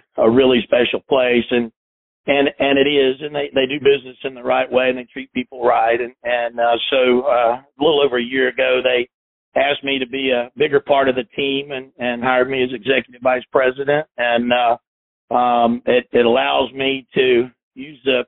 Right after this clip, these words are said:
part of my brain that is a P G A professional, and, and, uh, uh, it, it's just been, uh, a, a joy to, to,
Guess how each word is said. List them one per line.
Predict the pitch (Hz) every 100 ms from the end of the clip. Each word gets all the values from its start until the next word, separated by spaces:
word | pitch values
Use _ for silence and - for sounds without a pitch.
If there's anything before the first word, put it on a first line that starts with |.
| -
part | 143
of | 135
my | 131 135
brain | 123 131 139
that | 127
is | 127 151 139
a | 127
P | 160 135
G | 139 139
A | 127
professional, | 127 143 151 - 127 120 151 127
and, | 131 127 - -
and, | 127 123 123 123
uh, | 123 120 117 _ _ _ _ _ 127
uh, | 123 135
it, | 135 131 -
it's | 127 117
just | 131 113
been, | 139 131 127 120 117
uh, | 117 120 117 117 - -
a, | 120
a | 113 131 113 113
joy | 131 143 143 135 120
to, | 131 123 - _ -
to, | 117